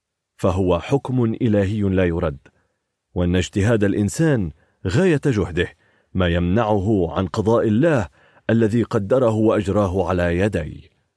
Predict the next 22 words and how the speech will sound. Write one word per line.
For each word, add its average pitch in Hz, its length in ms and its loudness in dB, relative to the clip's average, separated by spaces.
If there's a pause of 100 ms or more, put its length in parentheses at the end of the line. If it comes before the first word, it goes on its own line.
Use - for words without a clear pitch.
(560)
وقال 165 440 0
نابليون 120 600 0
في - 260 -4
أحد 95 220 -2
منشوراته: 90 640 -4 (800)
"وأؤكد 123 680 2
لكم 156 380 2
معاشر 107 680 0
المصريين 90 760 -4 (580)
أن 98 140 0
الفرنسيين 98 800 0
يعبدون 101 640 0
الله 110 440 2 (460)
أكثر 95 440 0
من 98 140 2
المماليك، 92 800 0 (680)
كما 98 400 2
أنهم 139 420 2
يجلون 123 560 2
الرسول 117 520 0
والقرآن 104 640 0
الكريم، 85 540 -4